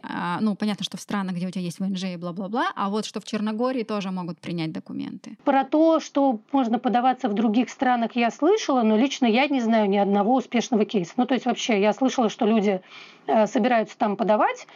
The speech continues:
Speaker 2: но вот ни одного живого человека я не видела, ну, там нигде не переписывалась в интернете, который бы вот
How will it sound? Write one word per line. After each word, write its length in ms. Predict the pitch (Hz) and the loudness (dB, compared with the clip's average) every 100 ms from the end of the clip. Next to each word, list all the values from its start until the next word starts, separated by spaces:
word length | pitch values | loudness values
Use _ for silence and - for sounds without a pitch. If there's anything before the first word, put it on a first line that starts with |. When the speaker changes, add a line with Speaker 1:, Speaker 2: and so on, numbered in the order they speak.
| - - | -20 -10
Speaker 2:
но 260 | - 226 233 | 0 4 4
вот 220 | 226 233 | 2 0
ни 120 | 233 | 2
одного 400 | 220 208 226 233 | 2 2 0 0
живого 340 | 196 202 214 196 | 0 0 0 -2
человека 680 | - 202 214 392 330 254 202 - - - | 0 2 2 2 2 0 0 -10 -20 -8
я 240 | - 214 233 | -2 2 2
не 160 | 208 | 2
видела, 560 | 190 302 302 277 247 226 | 2 2 4 4 4 2
ну, 220 | 240 226 | 2 0
там 240 | 185 220 190 | 0 0 2
нигде 280 | 208 190 214 | 4 4 2
не 100 | 190 | 2
переписывалась 680 | 214 208 214 - 185 180 | 0 0 -2 0 0 2
в 80 | 208 | 0
интернете, 480 | 185 214 202 359 - | 0 2 2 2 0
который 340 | 208 240 226 | -4 0 0
бы 120 | 190 | 2
вот 180 | 196 202 | 0 -2